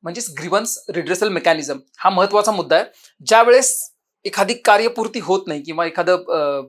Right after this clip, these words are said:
कमिटमेंट पूर्ण केली जात नाही, त्यावेळेस नागरिकांना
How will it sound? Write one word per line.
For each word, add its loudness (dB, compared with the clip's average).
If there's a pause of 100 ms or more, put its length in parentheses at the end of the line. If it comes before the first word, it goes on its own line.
(100)
कमिटमेंट -4
पूर्ण -2
केली -2
जात 0
नाही, -6
त्यावेळेस 2
नागरिकांना 2